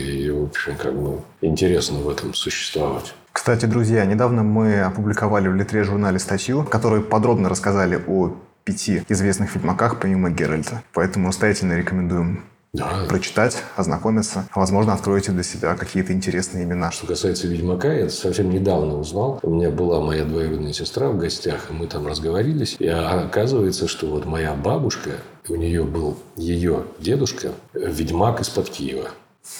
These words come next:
Speaker 1: Это действительно, то есть это не, не байка, не, не легенда, не какая-то, а он был печником и умел заговаривать какие-то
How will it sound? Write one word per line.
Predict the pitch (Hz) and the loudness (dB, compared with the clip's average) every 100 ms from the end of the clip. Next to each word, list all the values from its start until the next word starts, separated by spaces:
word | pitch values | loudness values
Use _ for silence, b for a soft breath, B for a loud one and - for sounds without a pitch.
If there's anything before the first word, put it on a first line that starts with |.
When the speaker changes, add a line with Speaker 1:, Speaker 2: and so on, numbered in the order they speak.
| - | -6
Speaker 1:
Это | 87 | -2
действительно, | 87 98 117 107 78 73 | 0 0 2 2 0 -2
то | |
есть | 80 - | -2 -2
это | 82 85 | -2 0
не, | 85 | 0
не | 85 90 90 | 0 0 0
байка, | 82 131 165 85 | 2 2 2 0
не, | 78 | 0
не | 76 78 78 78 | -2 -2 0 0
легенда, | 80 85 - 104 | 2 2 0 0
не | 87 | 0
какая-то, | 90 82 76 71 73 73 | 0 0 0 0 -2 0
а | |
он | 98 135 | 2 2
был | 104 85 | 2 0
печником | - 90 - 90 - 190 85 | 0 0 0 0 2 4 2
и | 87 | 2
умел | 90 127 143 | 2 4 4
заговаривать | 92 87 90 120 117 92 | 2 4 4 4 4 2
какие-то | - 82 - 87 78 80 | 0 -2 0 -2 0 -2